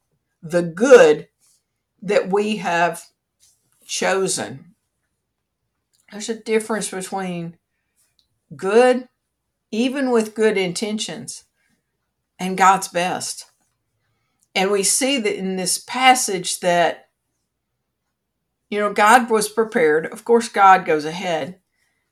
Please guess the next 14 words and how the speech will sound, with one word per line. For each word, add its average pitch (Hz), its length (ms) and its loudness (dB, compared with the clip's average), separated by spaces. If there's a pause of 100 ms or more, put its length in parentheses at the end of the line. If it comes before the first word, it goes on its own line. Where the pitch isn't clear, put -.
God 247 280 8
was 277 160 -4
prepared, 170 720 0
and 214 160 -6
God 220 180 4
had 226 220 0
a 233 40 2
plan, 156 580 -8
and 208 180 -4
he 226 140 0
was 233 480 2
going 233 360 0
to 240 160 0
allow 226 580 2